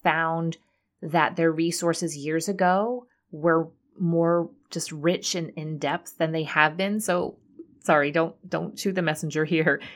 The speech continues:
Just kind of my own personal opinion right there, that they've kind of gotten a little bit lighter.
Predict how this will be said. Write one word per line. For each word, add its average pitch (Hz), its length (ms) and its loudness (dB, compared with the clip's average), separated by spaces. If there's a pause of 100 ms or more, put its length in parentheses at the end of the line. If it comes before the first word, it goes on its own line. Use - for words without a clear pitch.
(120)
Just 185 200 0
kind 175 220 -4
of 196 80 -2
my 202 140 2
own 214 120 0
personal 240 400 -2
opinion 240 420 0
right 180 260 0
there, 175 440 2 (200)
that 170 120 -2
they've 170 140 0
kind 175 180 0
of 165 80 -4
gotten 165 540 2
a 160 60 0
little 165 400 2
bit 165 380 2
lighter. 165 640 4